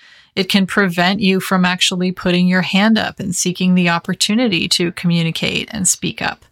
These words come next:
And it can come afterwards. It can come in the form of a vulnerability hangover where you look back at what you said or wrote or did and wish you could change it or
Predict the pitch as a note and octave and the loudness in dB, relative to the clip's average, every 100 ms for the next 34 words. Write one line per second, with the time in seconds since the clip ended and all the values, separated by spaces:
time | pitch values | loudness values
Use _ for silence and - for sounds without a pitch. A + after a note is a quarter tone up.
0 | _ _ - - - - B3+ C#4+ C4+ B3+ | _ _ -20 -20 -20 -4 0 0 0 0
1 | A#3 - A#3+ A#3 - F#3 A#3 - G3 F3+ | 0 2 0 -2 -4 0 0 0 -2 -2
2 | - - F3 - - F#3 F3+ - F#3 F#3 | -4 -4 -2 -4 -2 0 0 2 2 4
3 | F#3 - - - G3 F#3+ - F#3+ G3+ G3+ | 2 -2 -12 0 2 2 0 2 4 4
4 | F#3+ G3+ F3 F#3 F#3+ G#3 F#3+ F#3 F#3+ G#3 | 4 2 2 0 2 4 2 2 2 4
5 | G3+ D#3+ F3 F#3 G#3+ G3 F3 - E3+ F3 | 2 2 0 2 2 2 0 -2 -4 -2
6 | F3 F3 F#3 F3+ F#3 F#3 F3 F3 F#3 F3+ | -2 0 0 0 0 -2 -2 0 0 -2
7 | F3+ E3+ - F#3 F#3+ - F#3 F#3+ F3+ - | -2 -2 -2 -4 -4 -2 0 0 0 -4
8 | - - - A#3+ A3+ F#3+ F3 F3 F3 G#3+ | -18 -6 -2 0 2 0 0 -2 0 2
9 | G#3 G3 F3+ - F3 F3 A3+ A3 F#3 E3+ | 2 4 2 0 -4 -2 0 2 2 0
10 | F#3+ F#3 G3 G#3 - G3+ G3 G3 F#3 - | 0 0 2 0 0 0 -2 -2 -4 -2
11 | - F#3 F#3 F3+ - G3 F3+ F3 | 0 2 2 0 -2 -4 -4 -4